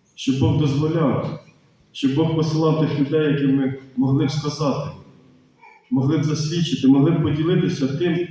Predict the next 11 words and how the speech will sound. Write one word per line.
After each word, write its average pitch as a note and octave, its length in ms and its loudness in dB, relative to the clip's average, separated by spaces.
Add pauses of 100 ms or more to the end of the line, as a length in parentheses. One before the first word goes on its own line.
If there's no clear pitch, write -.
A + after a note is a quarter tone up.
що - 220 -6
я E3 120 -2
вже D#3 300 -2
маю. C3 300 -2 (1900)
Радість C#3 480 0
від C3 160 0
того, C#3 220 -2
що B2 200 -8
Господь C#3 400 -12
мене C3 200 2
спас. C3+ 540 -6